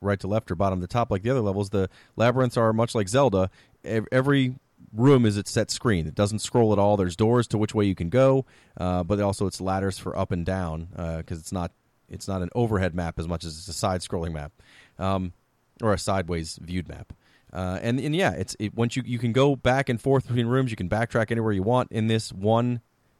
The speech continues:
dungeon each time. Uh, unlike if, if you're in the first three levels of a world and you go through a door, it's closed. You can't go back into it. So you can't go into, you know, "Oh, I wanted to go to the shop and get the hammer I want." You can't do that in those worlds. You can only do that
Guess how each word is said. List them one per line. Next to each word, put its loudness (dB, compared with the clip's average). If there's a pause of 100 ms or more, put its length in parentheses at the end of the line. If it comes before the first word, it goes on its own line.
dungeon 2
each -6
time. 0 (480)
Uh, 0
unlike 2 (380)
if, -8
if -4
you're 2
in 0
the 0
first -4 (180)
three -2
levels 2
of -4
a -2
world 2
and -2
you -2
go 4
through -2
a 2
door, 0
it's -6
closed. 2
You -12
can't -2
go 0
back 0
into -2
it. -18 (320)
So -4
you 0
can't 0
go 2
into, -2 (340)
you -6
know, -4
"Oh, 4
I 6
wanted 4
to -2
go 2
to 2
the 0
shop 2
and -2
get -4
the -2
hammer 0
I 0
want." -4
You -2
can't 0
do 0
that 4
in -4
those 2
worlds. -2
You -6
can -2
only 0
do 0
that 2